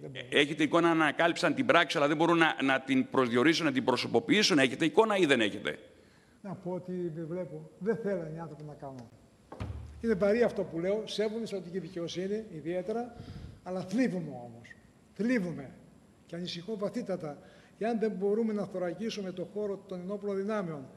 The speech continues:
Speaker 1: χρόνια ολόκληρα και διακινούνται καύσιμα νοθευμένα και είχαμε και πτώση ελικοπτέρων και πολλά άλλα περίεργα πράγματα, έτσι; Και δεν μπορούν να γνωρίζουν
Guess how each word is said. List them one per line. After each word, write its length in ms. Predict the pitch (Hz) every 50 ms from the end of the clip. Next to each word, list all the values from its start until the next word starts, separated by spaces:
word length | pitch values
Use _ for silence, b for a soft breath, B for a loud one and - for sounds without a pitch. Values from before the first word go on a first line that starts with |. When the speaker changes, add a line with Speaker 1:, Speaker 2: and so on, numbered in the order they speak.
| B B B B - -
Speaker 1:
χρόνια 280 | 180 208 214 214 214
ολόκληρα 540 | 208 208 220 214 214 - 165 156 143 127 120 - B B B B B B B
και 120 | - 175
διακινούνται 520 | 165 180 175 165 - 180 214 220 196 202 196
καύσιμα 520 | 196 208 214 214 - - - 208 202 196
νοθευμένα 720 | 196 190 185 - 190 180 175 202 214 196 170 147 131 127 120 - b b b b b b
και 100 | - 196
είχαμε 220 | 185 202 214 202 196
και 180 | - - 190
πτώση 360 | 185 190 190 196 202 190 - 214
ελικοπτέρων 600 | 196 190 190 190 180 185 - 190 196 196 208 196
και 120 | - 202
πολλά 280 | 180 151 190 196 190 185
άλλα 160 | 202 202 202
περίεργα 460 | 196 202 196 202 208 202 185 185 196
πράγματα, 480 | 190 202 220 214 196 180 165 151 147 131 147
έτσι; 340 | 196 220 208 208 208 165 131 120 - - b b b b b b b b b b b b b _ _ _ _ _ _ _ _ _ _ _ _ _ _ _ _ _ _ _ _
Και 140 | _ - 180
δεν 160 | 170 214 233 208 175
μπορούν 220 | 170 196 208 214 214
να 80 | 220
γνωρίζουν 640 | 208 202 202 202 208 233 247 226 196 208 196 180